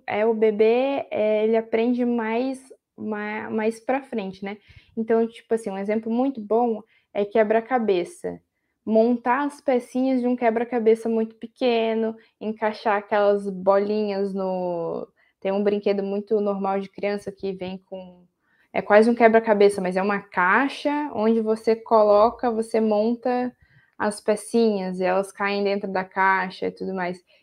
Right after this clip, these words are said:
Isso é coordenação motora fina. O garfo e faca ali é coordenação motora fina. Então, assim, eu, a habilidade com garfo e faca é uma coisa, assim, eu tenho que dar uma prestada atenção, porque eu não sou muito boa, não.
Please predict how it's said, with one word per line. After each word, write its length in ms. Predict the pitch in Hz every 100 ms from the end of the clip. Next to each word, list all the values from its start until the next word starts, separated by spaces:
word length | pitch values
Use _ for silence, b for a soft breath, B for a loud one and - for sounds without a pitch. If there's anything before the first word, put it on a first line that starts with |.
| -
Isso 160 | 208
é 40 | 226
coordenação 840 | 254 240 233 233 - 233 226 226
motora 340 | 226 233 240 277
fina. 400 | - 202 - -
O 120 | 190
garfo 420 | 190 190 202 -
e 40 | 208
faca 680 | _ - 190 208 - -
ali 560 | 185 185 190 220 208 185 _ _ _ -
é 80 | 190
coordenação 520 | 202 190 190 190 196
motora 360 | 196 196 190
fina. 540 | 202 - 214 208 202 208 b b b
Então, 140 | - 208
assim, 280 | 202 196
eu, 460 | 185 196 220 269 - - -
a 220 | - 202
habilidade 540 | 202 202 208 208 202
com 220 | - 220
garfo 340 | 208 202 202 220
e 40 |
faca 800 | - 208 202 240 - - 185 180 _ _ _ _ -
é 240 | 190 190
uma 220 | 202 214
coisa, 320 | 214 214 220 226
assim, 500 | 226 247 208 185 180
eu 160 | 190
tenho 300 | 196 196 208
que 140 | 208 226
dar 240 | 214 202
uma 140 | 208 214
prestada 480 | 220 226 233 220
atenção, 520 | 220 240 277 - 247 202
porque 180 | -
eu 60 | 196
não 120 | 196
sou 160 | 202 208
muito 260 | 214 208
boa, 280 | 214 220 247
não. 300 | 349 208 160